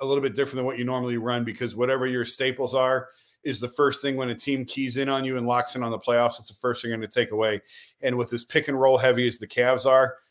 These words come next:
I wanna see them try and diversify a little bit more, get a little bit more creative with some of the actions that they run on offense, um, and spread the, spread the floor with the shooters, which they already are. But just try and, and mix up so that you're not so predictable, predictable come the postseason.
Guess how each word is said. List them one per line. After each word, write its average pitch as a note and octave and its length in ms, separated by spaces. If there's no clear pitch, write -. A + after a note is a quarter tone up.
I B2 100
wanna A#2+ 140
see C3 180
them A#2+ 140
try A#2+ 160
and A#2 100
diversify A2+ 480
a A2+ 80
little A2+ 80
bit A2 160
more, A2+ 260
get G#2+ 160
a A2+ 40
little A2+ 140
bit A2 60
more A2+ 140
creative A#2 400
with G#2+ 120
some A#2+ 180
of A2+ 60
the A2 100
actions A2+ 340
that G#2+ 140
they G2+ 80
run A2 220
on G#2 120
offense, D3 600
um, A2+ 480
and A#2+ 140
spread B2+ 240
the, A#2 80
spread C#3 300
the A#2 60
floor C3 180
with A2 80
the F#2+ 80
shooters, A#2 340
which A2 160
they A2 120
already G#2 280
are. G#2 300
But - 140
just F#3+ 200
try G#3 220
and, F3 280
and D#3 300
mix D#3 280
up D3+ 200
so - 160
that C#3+ 160
you're C3 140
not C3 200
so C3 200
predictable, A#2 540
predictable A#2 500
come G#2 180
the F#2+ 60
postseason. F#2 420